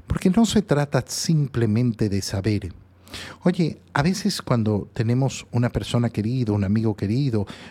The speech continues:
eh, la relación de esposos, escucharemos la misma historia de una persona contada una y otra vez. Y estamos dispuestos a escucharla,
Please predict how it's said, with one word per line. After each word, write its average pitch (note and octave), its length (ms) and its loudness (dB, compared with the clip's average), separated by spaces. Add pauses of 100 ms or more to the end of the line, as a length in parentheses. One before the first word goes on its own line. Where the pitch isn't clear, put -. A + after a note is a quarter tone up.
eh, D#2+ 360 -2 (300)
la G2 180 -2
relación G2+ 680 2
de G2+ 100 -2
esposos, - 600 0 (340)
escucharemos E3 920 2 (240)
la C3 180 2
misma F3+ 480 2
historia A#2+ 840 0
de A2 280 0
una A#2+ 220 2
persona A#2 560 0 (360)
contada F3+ 440 4
una F3 300 6
y B2+ 100 4
otra G2+ 240 2
vez. D#3+ 400 -2 (1080)
Y D#3+ 80 4
estamos A#3 420 4
dispuestos - 840 0
a C3+ 100 2
escucharla, G2 920 -2